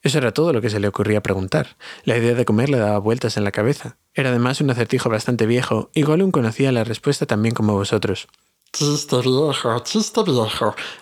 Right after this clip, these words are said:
Speaker 1: susurró.
Speaker 2: «Los dientes, los dientes, precioso mío, pero solo tenemos seis, precioso».
Speaker 1: Y enseguida propuso una segunda adivinanza.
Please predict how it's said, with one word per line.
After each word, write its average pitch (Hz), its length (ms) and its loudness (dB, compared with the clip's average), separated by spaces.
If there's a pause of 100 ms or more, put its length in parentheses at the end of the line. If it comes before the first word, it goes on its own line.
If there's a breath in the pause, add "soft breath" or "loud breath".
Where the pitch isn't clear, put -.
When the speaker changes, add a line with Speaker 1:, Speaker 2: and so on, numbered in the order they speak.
Speaker 1:
susurró. 110 540 -2 (640 soft breath)
Speaker 2:
«Los 131 420 0
dientes, 160 680 0 (220 loud breath)
los 156 220 0
dientes, 240 460 2
precioso 147 480 0
mío, 131 540 0 (320 loud breath)
pero 120 200 -2
solo 110 300 -2
tenemos 143 480 2
seis, 180 1000 0 (320 loud breath)
precioso». 107 840 -2 (540 loud breath)
Speaker 1:
Y 143 80 2
enseguida 139 400 2
propuso 139 360 2
una 123 100 2
segunda 117 300 0
adivinanza. 95 560 -2